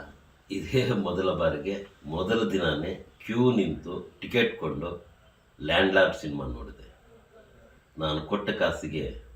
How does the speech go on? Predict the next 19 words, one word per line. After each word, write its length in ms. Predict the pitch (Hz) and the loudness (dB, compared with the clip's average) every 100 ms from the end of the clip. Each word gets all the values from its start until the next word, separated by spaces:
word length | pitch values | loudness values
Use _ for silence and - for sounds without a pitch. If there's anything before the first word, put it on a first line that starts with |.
| 65 | -10
ಮೋಸ 300 | 73 - - | -8 -6 -4
ಇಲ್ಲ, 300 | 64 - - - - _ _ _ _ - - | -4 -6 -12 -18 -20 _ _ _ _ -20 -8
ಪೂರಾ 320 | 120 139 127 | 0 6 6
ಪೈಸಾ 520 | - 104 101 104 104 - | 8 2 4 2 2 -4
ವಸೂಲು. 540 | 78 - 87 73 - - - _ _ _ - - - - - - - - | -6 -2 -2 -2 -8 -18 -20 _ _ _ -16 -14 -14 -18 -20 -20 -20 -14
ಟೀಸರ್ 380 | - 143 151 131 | 6 6 8 6
ನೋಡಿಯೇ 320 | 127 120 117 | 6 4 2
ತಂಡದ 400 | 117 95 101 101 | 2 2 2 2
ಮೇಲೆ 380 | 92 87 85 69 | 2 0 0 -2
ವಿಶ್ವಾಸ 420 | 67 69 85 82 | -4 -4 -4 -4
ಇಟ್ಟಿದ್ದೆ. 680 | 69 65 65 62 65 65 - - _ _ _ 76 | -4 -6 -8 -12 -12 -14 -14 -20 _ _ _ -6
ನನ್ನ 180 | 78 | -2
ವಿಶ್ವಾಸಕ್ಕೆ 680 | 80 82 - 101 - - - | 0 -2 2 2 2 -6 -8
ಕುಂದು 300 | - - - | -10 -8 -8
ಬಂದಿಲ್ಲ. 400 | - 64 65 - - - - - - - - | -6 -6 -6 -8 -14 -18 -20 -20 -20 -18 2
ಕನ್ನಡದಲ್ಲಿ 680 | 117 143 143 127 101 87 | 4 4 4 4 4 0
ಕಂಟೆಂಟ್ 420 | - 101 101 120 | 0 0 0 -2
ಸಿನಿಮಾ 300 | - 92 90 | -2 -4 0
ಯಾಕಿಲ್ಲ 480 | 82 80 78 78 76 | 0 0 -2 -4 -4